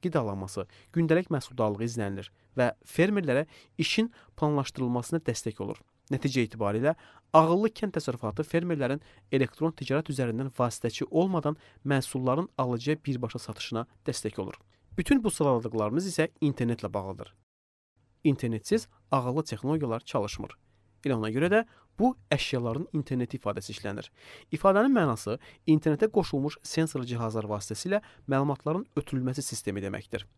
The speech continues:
Onlara bağlı olan real vaxt rejimi isə bu məlumatların proses gedən anda, yəni həmin anda ötürülməsi deməkdir. Daha sonra süni intellekt. Bu texnologiya gələcək dünyanın sütunudur. Çünki süni intellekt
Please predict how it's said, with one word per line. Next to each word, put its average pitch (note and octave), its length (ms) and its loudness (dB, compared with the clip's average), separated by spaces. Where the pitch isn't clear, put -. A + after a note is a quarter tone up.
Onlara G3 440 6
bağlı D3+ 240 8
olan A#2+ 220 2
real A2+ 220 0
vaxt G#2+ 200 -2
rejimi A2+ 280 -2
isə G#3+ 260 4
bu G#3 100 0
məlumatların D3+ 580 0
proses - 460 -2
gedən C3 360 0
anda, A2 320 -2
yəni E3+ 220 0
həmin F#3+ 280 4
anda G2+ 300 -2
ötürülməsi A#2+ 480 -4
deməkdir. G2+ 400 -8
Daha B2+ 160 2
sonra G#3 320 -2
süni E3 280 2
intellekt. G#2+ 360 -6
Bu G3 120 0
texnologiya A#2+ 560 -2
gələcək C#3+ 540 2
dünyanın B2+ 360 0
sütunudur. D3+ 520 -2
Çünki A#3+ 260 4
süni C#3 260 2
intellekt A#2 440 -4